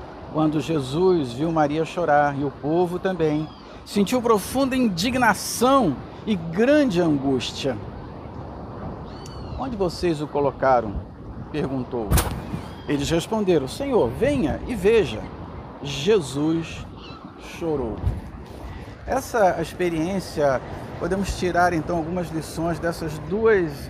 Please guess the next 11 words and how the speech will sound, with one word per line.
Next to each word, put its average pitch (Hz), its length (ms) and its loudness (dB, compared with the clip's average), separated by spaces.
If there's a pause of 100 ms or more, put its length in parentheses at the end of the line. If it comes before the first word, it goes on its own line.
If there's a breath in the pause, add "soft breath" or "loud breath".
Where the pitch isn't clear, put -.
irmãs. 143 580 0 (680 loud breath)
O - 40 -18
primeiro 294 280 0
princípio 214 640 0
que 180 340 -4 (140)
quero 165 180 0
compartilhar 147 720 0 (100)
com, 135 320 -2
com 160 120 -2
você 147 500 0 (560)
é: 160 260 2